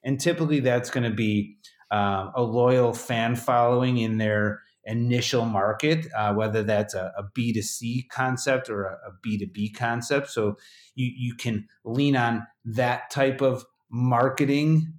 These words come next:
um, to get some validation because it means that they're in demand by their client base. So you think about those kind of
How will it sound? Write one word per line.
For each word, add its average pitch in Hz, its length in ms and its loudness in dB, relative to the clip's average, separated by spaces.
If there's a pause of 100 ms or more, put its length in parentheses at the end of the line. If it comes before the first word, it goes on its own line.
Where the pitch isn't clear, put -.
um, 110 640 0
to 113 240 0
get 117 280 -2
some 113 200 -4
validation 110 760 0
because 104 340 -2
it 107 100 -2
means 107 260 -2
that 104 160 -8
they're 104 200 -2
in 113 260 -4
demand 104 640 -4
by 101 320 0
their 98 280 -4
client 101 480 -6
base. 131 340 -4 (260)
So - 140 -6
you 127 100 2
think 127 240 -2
about 104 300 -4
those 107 260 -2
kind 123 280 -4
of 120 160 -6